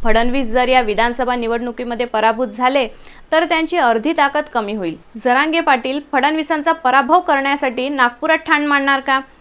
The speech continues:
की आणखी कोणती योजना आखेल? असे कोणकोणते नेते असतील ज्यांचे राजकीय आयुष्य मराठा आंदोलनामुळे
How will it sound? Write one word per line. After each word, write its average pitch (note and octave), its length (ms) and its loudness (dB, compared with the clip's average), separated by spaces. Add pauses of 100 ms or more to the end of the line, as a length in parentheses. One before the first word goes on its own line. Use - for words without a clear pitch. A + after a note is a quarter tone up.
(320)
की E4+ 100 -2
आणखी E4 400 2
कोणती D#4+ 380 -2
योजना D4 340 2
आखेल? C4 520 0 (420)
असे A3 240 -4
कोणकोणते D4+ 540 -2
नेते D4+ 260 -2
असतील C#4+ 440 -2
ज्यांचे A#3 360 -2
राजकीय A#3 380 0
आयुष्य B3+ 320 -2
मराठा B3+ 480 0
आंदोलनामुळे C4+ 720 -2